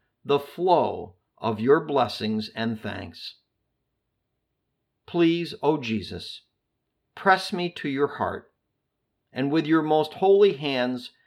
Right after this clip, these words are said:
seal every particle of my being with your "I bless you," so that nothing other than a continuous hymn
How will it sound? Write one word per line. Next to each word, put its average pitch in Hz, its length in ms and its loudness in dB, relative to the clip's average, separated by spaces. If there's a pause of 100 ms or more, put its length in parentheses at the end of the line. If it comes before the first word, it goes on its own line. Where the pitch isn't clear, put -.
(140)
seal - 580 0
every 202 320 2
particle 117 560 0
of 104 100 -4
my 147 260 2
being 117 540 -4 (140)
with 120 220 -2
your 139 480 2
"I 147 140 0
bless 117 440 -4
you," 95 280 -10 (1300)
so - 200 0
that 139 160 0
nothing 160 480 2
other 113 320 0
than 113 420 -4 (120)
a 127 60 -4
continuous 208 840 -2
hymn 151 340 -4